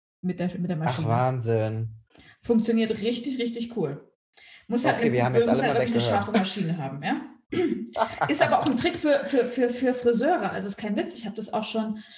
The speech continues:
Speaker 1: ich hab das tatsächlich schon im Salon gemacht.
Speaker 2: Wow.
Speaker 1: Ähm, bei einer, bei einer Kundin, der ihre, der ihre Nackenlinie ist mir immer wieder verrutscht und immer wieder verrutscht, ja.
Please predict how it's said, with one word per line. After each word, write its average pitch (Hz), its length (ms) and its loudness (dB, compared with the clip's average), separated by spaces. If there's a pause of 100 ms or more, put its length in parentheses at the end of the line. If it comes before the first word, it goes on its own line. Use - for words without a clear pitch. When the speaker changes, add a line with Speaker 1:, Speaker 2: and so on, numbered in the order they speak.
(300)
Speaker 1:
ich 226 160 -4
hab 254 100 -4
das 277 140 -6
tatsächlich 247 400 -4
schon 233 140 -2
im 220 100 0
Salon 190 300 -2
gemacht. - 380 -8 (760)
Speaker 2:
Wow. 98 460 2
Speaker 1:
Ähm, 101 80 0
bei - 60 -4
einer, 208 320 -4
bei 208 80 -4
einer 196 140 0
Kundin, 285 420 0 (580)
der 214 140 -2
ihre, 214 460 0
der 190 160 -4
ihre 202 100 -4
Nackenlinie 226 540 0
ist 208 120 -6
mir 226 180 -2
immer 220 340 2
wieder 175 180 -4
verrutscht 175 460 -8
und 190 120 -6
immer 226 240 0
wieder 202 180 -2
verrutscht, - 440 -6
ja. 226 280 -4